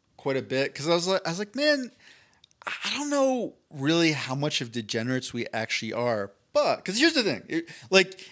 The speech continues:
i-, if, <laughs> if you were to take a poll, uh, uh, of people that, that were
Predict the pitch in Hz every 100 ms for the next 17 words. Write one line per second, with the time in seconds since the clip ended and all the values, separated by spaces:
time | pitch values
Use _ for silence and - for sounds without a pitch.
0 | - 196 - 202 196 - - - - 147
1 | - - 151 - 175 - 233 320 302 233
2 | 220 220 180 - 151 147 127 117 110 _
3 | _ _ - 123 123 127 123 - 127 117
4 | 117 113 - 123 - - 185 175 143 -
5 | 123 120 113 - - - 127 127